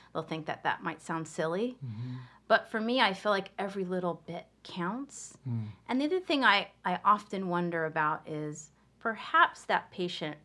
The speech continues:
Speaker 1: wouldn't have a fertility issue. So someone listening maybe hasn't changed all the things in their home, but maybe they'll have something that will impact their pregnancy. Maybe they
Speaker 2: Mm.
Speaker 1: may have something that will impact their child. So there's so many different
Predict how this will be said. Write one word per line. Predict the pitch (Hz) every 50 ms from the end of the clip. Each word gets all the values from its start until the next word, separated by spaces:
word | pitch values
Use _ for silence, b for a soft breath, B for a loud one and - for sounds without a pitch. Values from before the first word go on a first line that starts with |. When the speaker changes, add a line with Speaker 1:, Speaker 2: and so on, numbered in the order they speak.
| _ _ -
Speaker 1:
wouldn't | 180 185 180 175 175 170
have | - - 175 165
a | 165 160
fertility | - - - - - 165 165 160 160 -
issue. | - 151 147 - - 143 139
So | - - 165
someone | 156 151 - 175 185 180 175 170 165
listening | 170 170 160 - - 160 160 160 156 160 156 160 160 B B B B B B B B B -
maybe | 180 160 160 165 165 165 165 165 165 -
hasn't | - - 175 170 170 180 180 -
changed | - - 175 160 165 165 160
all | 160 160
the | 156 160
things | 156 - 165 165 160 165
in | 156 156
their | 160 156 160
home, | 151 151 - 240 254 226 180 156 151 156 160 165 - B B B B B B B B B B -
but | - 185 - - - _ _ -
maybe | 208 214 214 233
they'll | 202 214
have | 185 190 202 190 190 180 180 - -
something | - - 190 185 185 180
that | 165 -
will | 170 170
impact | 165 160 - - 165 160 -
their | - 160 160
pregnancy. | - - 170 160 160 151 - - - - - - - -
Maybe | 170 180 - - -
they | - -
Speaker 2:
Mm. | 185
Speaker 1:
may | 185 180
have | 170 180 165 170
something | - 185 180 175
that | 165 -
will | - 170 165
impact | 165 160 - - 160 156 -
their | 156 160
child. | - - - - 226 226 185 156 151 151 151 -
So | - - 214 202 196 B B B B B
there's | 202 196 190
so | - - 254 254
many | 294 302 277
different | 214 185 202 202 202 - 180 -